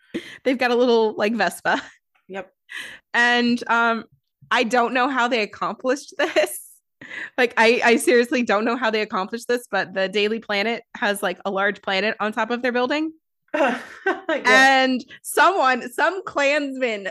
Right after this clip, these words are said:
Speaker 1: climbed out on top of the skyscraper to put a <laughs> larger than life cross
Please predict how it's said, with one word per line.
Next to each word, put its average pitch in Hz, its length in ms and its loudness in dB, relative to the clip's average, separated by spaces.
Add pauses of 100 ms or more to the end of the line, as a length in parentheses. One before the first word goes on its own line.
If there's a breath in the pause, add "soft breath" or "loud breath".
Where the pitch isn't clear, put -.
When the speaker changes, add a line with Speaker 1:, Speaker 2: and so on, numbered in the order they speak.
Speaker 1:
climbed 254 720 -2
out 233 260 0
on 226 240 0
top 247 320 -2
of 269 140 -4
the 262 80 -4
skyscraper 214 1080 -2
to 262 180 -4
put 262 320 0
a 240 220 0
<laughs> - 0 -
larger 269 580 2
than 247 180 2
life 226 460 0 (320 soft breath)
cross 196 880 -2